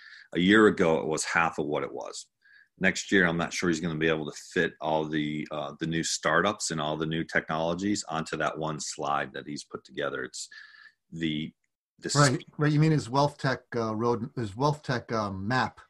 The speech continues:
Speaker 2: that he
Speaker 1: His
Speaker 2: put
Speaker 1: wealth tech
Speaker 2: together.
Speaker 1: map.
Speaker 2: Right.
Speaker 1: The velocity has just picked up year over year, and I've never seen the speed of new fintech companies,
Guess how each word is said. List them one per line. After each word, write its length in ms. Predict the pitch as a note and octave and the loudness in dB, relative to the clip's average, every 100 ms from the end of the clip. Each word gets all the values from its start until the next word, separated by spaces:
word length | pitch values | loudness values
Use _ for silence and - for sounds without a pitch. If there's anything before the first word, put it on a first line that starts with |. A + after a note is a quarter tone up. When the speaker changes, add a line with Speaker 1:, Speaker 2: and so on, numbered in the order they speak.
| _ - | _ -14
Speaker 2:
that 100 | G2 | -6
he 60 | G2 | -4
Speaker 1:
His 120 | F2 | 0
Speaker 2:
put 60 | |
Speaker 1:
wealth 160 | G2 F2+ E2+ | 2 0 -2
tech 120 | - | -10
Speaker 2:
together. 120 | E2+ | -8
Speaker 1:
map. 180 | B1+ A1 _ | -10 -10 _
Speaker 2:
Right. 120 | G2 - _ - - - - - | -16 -16 _ -20 -20 -20 -20 -10
Speaker 1:
The 60 | - | -2
velocity 720 | E2+ F#2 G2+ A2 - G2+ F2 | 2 6 8 6 4 2 2
has 200 | E2 D#2 | 0 -6
just 280 | E2+ D2+ - _ _ | -6 -6 -10 _ _
picked 320 | - A2+ - G2+ | -2 -2 2 2
up 220 | F#2 - | 2 2
year 280 | E2+ E2+ E2+ | 2 4 4
over 220 | E2+ E2+ | 2 0
year, 520 | D#2+ D#2+ D#2 D2+ D2 - D#2 | 0 2 2 0 -4 -10 -10
and 440 | D2+ D2 D2 C#2 _ - - _ - | -8 -8 -10 -12 _ -20 -20 _ -4
I've 160 | F2 F2 | -2 2
never 220 | F#2 F2 | 2 2
seen 260 | - F#2 | 2 2
the 60 | D#2+ | 0
speed 480 | - - D#2+ D#2+ D2+ - | -2 -2 -2 -2 -8 -10
of 240 | D2+ C#2+ C#2+ | -8 -6 -4
new 260 | E2 D#2 - _ _ _ _ - | -2 -2 -6 _ _ _ _ -4
fintech 400 | F2 D#2 - E2 - _ _ _ - | -2 0 -2 -2 -4 _ _ _ -6
companies, 600 | E2+ D#2+ D#2 D2 - | -4 -4 -6 -6 -8